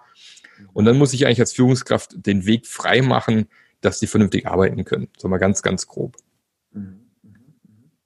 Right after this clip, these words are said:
Speaker 1: Genau. Und, ähm, ich habe dann im Prinzip mal sieben, sieben Bereiche definiert, die ich für immens wichtig halte.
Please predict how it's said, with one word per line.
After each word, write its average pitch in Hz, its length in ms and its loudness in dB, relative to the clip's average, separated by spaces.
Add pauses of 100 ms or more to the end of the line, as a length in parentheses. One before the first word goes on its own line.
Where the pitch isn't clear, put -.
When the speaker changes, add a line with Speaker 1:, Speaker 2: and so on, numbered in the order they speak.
(800)
Speaker 1:
Genau. - 340 0 (3000)
Und, 104 400 2
ähm, 107 280 2
ich - 120 -6
habe - 120 -2
dann 127 120 4
im 113 80 2
Prinzip 110 280 -4
mal 104 160 4
sieben, 110 540 2
sieben 110 260 0
Bereiche 104 460 0
definiert, 135 540 -2
die 120 120 0
ich 107 120 -6
für 107 640 0 (180)
immens 107 520 0
wichtig 131 360 -6
halte. 160 400 0